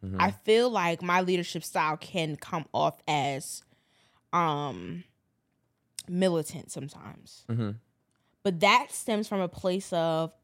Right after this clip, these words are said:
Speaker 2: I will not produce anything that is less than my best. Coming from a black male perspective of what I see,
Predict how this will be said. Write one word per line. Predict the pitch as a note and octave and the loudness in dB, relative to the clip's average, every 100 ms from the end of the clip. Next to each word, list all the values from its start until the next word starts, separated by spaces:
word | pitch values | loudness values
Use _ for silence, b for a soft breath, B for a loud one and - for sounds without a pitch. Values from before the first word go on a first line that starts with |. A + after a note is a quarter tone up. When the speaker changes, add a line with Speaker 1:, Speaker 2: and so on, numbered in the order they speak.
| - | 2
Speaker 2:
I | G3 | 2
will | F#3 F3+ | 4 0
not | F3 E3 | 0 -2
produce | - F3 E3+ E3+ - | -4 -4 -2 -4 -4
anything | E3 D#3+ D#3 D3+ F3 | -4 -4 -6 -8 -6
that | E3+ D#3+ - | -2 -2 -2
is | D3 D3+ - - | -4 -4 -10 -16
less | - D3+ E3+ D#3 - - - | -10 0 2 2 -4 -10 -12
than | D3 E3 D#3+ C#3 C3+ - _ _ _ _ _ | -4 0 0 -2 -6 -12 _ _ _ _ _
my | E3 D3+ | -2 0
best. | E3 C#3+ - - - _ _ _ _ _ _ _ _ _ _ _ _ _ _ _ _ _ _ _ _ _ _ | 0 -2 -6 -14 -14 _ _ _ _ _ _ _ _ _ _ _ _ _ _ _ _ _ _ _ _ _ _
Coming | C4 D4 | 2 2
from | D#4 A#3+ | 2 0
a | |
black | F#3+ F3+ F#3+ G#3+ B3+ - - | 0 0 4 4 2 -6 -10
male | F#3+ F3+ F3 E3+ D#3+ | -2 2 4 4 2
perspective | - F3+ - D3 D3 - C#3 D3+ | -2 -4 0 0 0 -4 -6 -4
of | - | -6
what | D#3+ E3 - | 0 0 0
I | E3+ G3 | 2 2
see, | G#3 - E3 - - | 0 -6 -10 -12 -14